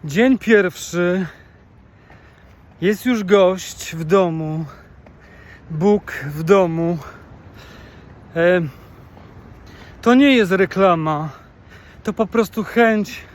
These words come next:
podzielenia się szczęściem, które wypełnia serce, bo ocean, bo natura,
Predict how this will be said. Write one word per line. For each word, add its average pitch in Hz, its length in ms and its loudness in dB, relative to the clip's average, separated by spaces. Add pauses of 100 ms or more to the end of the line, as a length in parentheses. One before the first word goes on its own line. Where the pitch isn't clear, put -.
(680)
podzielenia 202 680 0
się 165 440 -2 (600)
szczęściem, 185 1040 -2 (1000)
które 196 540 2 (1160)
wypełnia 247 720 2
serce, 170 760 -2 (1000)
bo 185 440 -2 (1200)
ocean, 190 720 0 (200)
bo 165 200 -4
natura, 185 760 -4